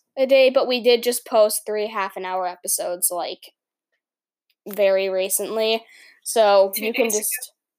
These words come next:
Speaker 1: huh?
Speaker 2: Uh, f-, I don't know, June eleventh, I think.
Speaker 1: Yeah, so just go listen to those if you want more, um,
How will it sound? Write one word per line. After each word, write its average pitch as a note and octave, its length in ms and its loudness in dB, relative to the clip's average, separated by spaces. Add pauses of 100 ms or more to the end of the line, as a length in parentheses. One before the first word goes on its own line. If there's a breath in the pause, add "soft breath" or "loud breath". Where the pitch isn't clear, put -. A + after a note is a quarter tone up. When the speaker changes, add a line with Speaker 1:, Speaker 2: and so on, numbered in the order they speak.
(120)
Speaker 1:
huh? B3 240 -4 (1200)
Speaker 2:
Uh, C#4 400 -4
f-, - 220 -14 (580)
I C#4+ 140 -4
don't C#4 180 -8
know, A3+ 320 -6 (180)
June D4 280 -2
eleventh, B3 520 -6
I D4 120 -4 (100)
think. F4 240 -6 (760)
Speaker 1:
Yeah, F#3+ 420 0
so G#3+ 560 2
just G#3+ 240 -6
go A#3+ 140 4
listen B3 240 2
to A#3+ 100 -2
those G3 320 0
if F#3+ 160 -12
you F#3 80 -8
want F#3 220 -8
more, F#3 280 -2
um, F3+ 440 -6